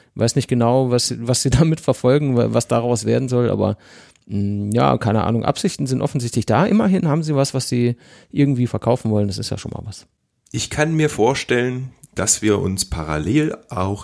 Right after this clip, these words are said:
Speaker 2: im elektrischen Motorsport engagieren. Ich liebe die Formel E, hat Herr Palmer gesagt, der Geschäftsführer von Aston Martin. Ähm, sind ja schon mal ganz, ganz r-, relativ konkrete Aussagen, die so in der Deutlichkeit, ähm, ich gar nicht erwartet hätte.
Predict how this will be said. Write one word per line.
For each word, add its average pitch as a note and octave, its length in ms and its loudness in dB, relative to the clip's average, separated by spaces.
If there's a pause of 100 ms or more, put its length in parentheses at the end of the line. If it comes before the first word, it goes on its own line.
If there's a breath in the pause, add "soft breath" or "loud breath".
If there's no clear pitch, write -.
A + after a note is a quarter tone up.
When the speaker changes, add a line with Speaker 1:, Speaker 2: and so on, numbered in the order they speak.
Speaker 2:
im A#2+ 280 -2
elektrischen G#2 580 -4
Motorsport - 880 0
engagieren. E2 520 0
Ich - 200 -2
liebe A2+ 260 4
die G#2 80 2
Formel F2 320 2
E, D2+ 240 -2 (400 loud breath)
hat - 220 -4
Herr G2+ 80 -2
Palmer F2+ 360 2
gesagt, D2 540 -6
der D#2 380 0
Geschäftsführer E2 500 -6
von - 160 -8
Aston E2 240 -2
Martin. D#2+ 380 0 (560 loud breath)
Ähm, F2+ 440 0
sind A2 220 -2
ja E3+ 60 -2
schon - 140 -4
mal D#2+ 80 -2
ganz, - 340 0
ganz - 360 -2
r-, F#2+ 460 -6
relativ B2+ 340 0
konkrete A#2 460 -2
Aussagen, F#2+ 380 2
die F#2 100 -2
so F#2+ 140 2
in F#2 80 2
der F#2 100 4
Deutlichkeit, A2 840 0
ähm, G#2 260 0
ich - 180 -6
gar G#2 160 2
nicht A2+ 120 -2
erwartet F2+ 480 2
hätte. E2+ 340 -6